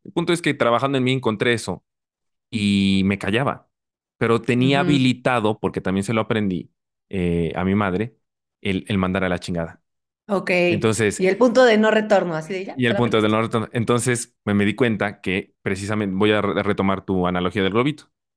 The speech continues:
Speaker 1: Este, dejaba que el, el globito se fuera inflando, inflando, inflando, inflando. No lo, no le, no le daba tantito escape porque tenía miedo de que todo se fuera a la chingada,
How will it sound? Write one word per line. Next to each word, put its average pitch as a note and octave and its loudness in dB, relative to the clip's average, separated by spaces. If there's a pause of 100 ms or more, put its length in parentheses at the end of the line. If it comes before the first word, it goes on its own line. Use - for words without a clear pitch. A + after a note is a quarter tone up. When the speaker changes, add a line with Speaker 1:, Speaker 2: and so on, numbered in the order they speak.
(340)
Speaker 1:
Este, F#2+ -4
dejaba A2 -2
que A2 -2
el, F#2+ -2
el G2 -2
globito G2+ 0
se G2+ -8
fuera F#2+ -2
inflando, G#2+ -2
inflando, A2+ -2
inflando, A#2+ -4
inflando. B2 -4 (540)
No F#2+ 0
lo, G2+ 0
no G#2 0
le, G#2 0
no G#2+ 2
le A2 2
daba G#2+ 2
tantito G#2 -2
escape - -4 (220)
porque F#2+ -6
tenía F2+ -2
miedo A2 0
de F#2+ -4
que - -6
todo F2 -4
se G2+ -12
fuera G#2+ -2
a - 0
la A2 -2
chingada, A#2+ -2